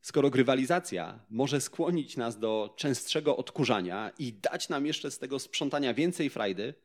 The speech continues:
no to uważam, że warto jej się bliżej przyjrzeć. A teraz pomyśl o swojej firmie. Zastanów się, jakie zachowania chciałbyś wywołać u swoich klientów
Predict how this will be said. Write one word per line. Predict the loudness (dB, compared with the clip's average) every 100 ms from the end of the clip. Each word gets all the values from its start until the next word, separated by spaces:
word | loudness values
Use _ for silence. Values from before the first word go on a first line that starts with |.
| _ _ _ _ _
no | -6
to | -4
uważam, | -2 0 0 -2 -2
że | -2 -4 -8
warto | -8 -6 -4 -4
jej | -4 -4
się | -6 -6
bliżej | -2 -2 -2
przyjrzeć. | -4 -4 -4 -8 -20 _ _ _ _ _ _ _ _ _ _ _ _
A | -6
teraz | -6 0
pomyśl | 2 2 0 -2
o |
swojej | -8 -4 -2 -4
firmie. | -2 -4 -4 -14 _ _ _ _ _ _ _ _
Zastanów | -2 0 2 4 2 0
się, | -12 -14 -18 _ _
jakie | -6 -2 0 0 0 0 0
zachowania | -6 -6 -4 -6 -6 -6 -8 -10 -12 -18 _ _
chciałbyś | _ -6 -4 -2 -2 -2 -6 -12
wywołać | 4 6 6 4 0 -2
u | -14
swoich | -16 -16 -18 -16
klientów | -8 -6 -4 -6 -10